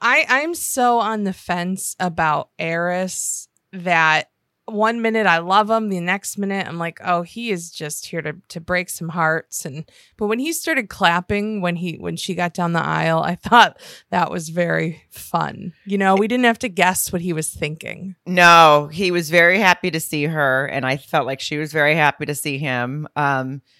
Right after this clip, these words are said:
Speaker 2: even after, uh, the cousin called what he was doing laughable,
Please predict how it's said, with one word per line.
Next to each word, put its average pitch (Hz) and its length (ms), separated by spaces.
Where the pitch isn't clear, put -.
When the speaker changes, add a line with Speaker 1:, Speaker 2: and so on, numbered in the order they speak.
Speaker 2:
even 165 260
after, 147 560
uh, 143 60
the 139 100
cousin 143 400
called 135 600
what 147 240
he 143 100
was 131 160
doing 139 220
laughable, 135 760